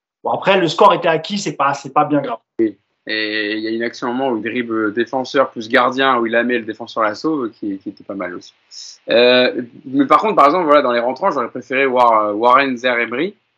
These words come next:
Speaker 2: qui, euh, voilà, qui, euh, est un des jeunes qui a été pris par Galtier pour le stage et qui avait été intéressant. Yacine, t'avais fait un papier dessus d'ailleurs, sur son deuxième match.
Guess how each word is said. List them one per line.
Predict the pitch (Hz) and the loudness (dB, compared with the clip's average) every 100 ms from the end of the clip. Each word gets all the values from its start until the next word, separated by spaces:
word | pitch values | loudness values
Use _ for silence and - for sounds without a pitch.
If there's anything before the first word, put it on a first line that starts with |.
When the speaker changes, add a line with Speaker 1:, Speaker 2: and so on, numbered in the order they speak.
| _ _ _ | _ _ _
Speaker 2:
qui, | 135 127 | -6 -2
euh, | 113 110 | 0 2
voilà, | 120 135 131 | 4 4 4
qui, | - 110 110 | 0 -8 -6
euh, | 104 101 98 95 95 95 - - | -6 -6 -8 -8 -10 -12 -14 -10
est | 101 | -6
un | 107 | -4
des | 113 | -2
jeunes | 113 127 | -2 -4
qui | 117 | -4
a | |
été | 101 107 | -6 -8
pris | - 120 | -10 -4
par | 104 | -2
Galtier | 104 107 - | -2 -2 -4
pour | - 104 | -4 -4
le | |
stage | 104 170 156 | 0 2 2
et | 123 | 2
qui | 120 | 0
avait | |
été | 123 | 2
intéressant. | 123 120 120 120 175 | 0 0 -2 0 0
Yacine, | 143 - 185 | 0 0 -6
t'avais | 143 131 | -4 -2
fait | |
un | 123 | -2
papier | 131 - | -4 -6
dessus | 135 143 165 | -6 -4 0
d'ailleurs, | 127 113 101 _ _ _ - | 2 2 0 _ _ _ -12
sur | 120 | -10
son | 123 | -4
deuxième | 120 120 131 | -2 0 2
match. | 180 - | 0 -2